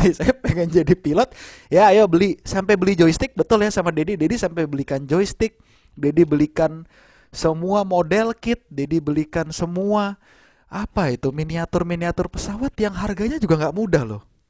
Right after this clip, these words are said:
Nggak, nggak murah loh saat itu kan. Itu dibelikan gitu. Jadi saya merasa, "Waduh, saya punya niat, saya punya, eh, kesenangan di aviasi, di penerbangan juga disupport oleh orang tua saya," gitu. Nah, sekarang baru,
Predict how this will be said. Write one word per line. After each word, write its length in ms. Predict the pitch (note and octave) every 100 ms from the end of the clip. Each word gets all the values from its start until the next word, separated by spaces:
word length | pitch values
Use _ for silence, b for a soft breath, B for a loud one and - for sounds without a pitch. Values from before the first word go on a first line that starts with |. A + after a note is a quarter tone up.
| D3
Nggak, 200 | D#3+ D#3
nggak 160 | D#3 D#3+
murah 320 | G#3+ A#3 F#3 A#2
loh 80 |
saat 240 | A2 C3+ C#3
itu 240 | C3+ B2+
kan. 160 | C#3 A3 _ b b b b
Itu 240 | b B3+ C#4+
dibelikan 560 | G3+ E3 - - E3
gitu. 160 | B2+ B2+
Jadi 240 | B2+ G#3
saya 160 | C#4+ C#4+
merasa, 400 | B3 G#3 - C#4+ _ _ _ _ _ _ _ - _ -
"Waduh, 240 | D3 B2
saya 320 | - E3+ G#3
punya 400 | - D3+ C3 A#2+
niat, 320 | A#2 B2 F#3
saya 160 | - F3
punya, 480 | F3+ C#3 B2 A#2 A2+ _ _
eh, 80 | A2+
kesenangan 580 | B2+ C#3 C#3 C#3 F3+ D3+
di 380 | C3 B2+ B2+ B2 _
aviasi, 680 | - C3 C#3+ B2 A2 - A3
di 80 | C3+
penerbangan 480 | B2+ B2+ B2+ A#2+ G3+
juga 160 | C#3+ A2+
disupport 640 | A#2 G3 - B2 - A#2
oleh 80 | A2
orang 240 | A#2 A#2
tua 160 | A2+ A2+
saya," 340 | D3 A#2+ G#2 G#2
gitu. 240 | G#2 B2
Nah, 80 | A#2+
sekarang 320 | - C3 F3+
baru, 240 | C#3+ C3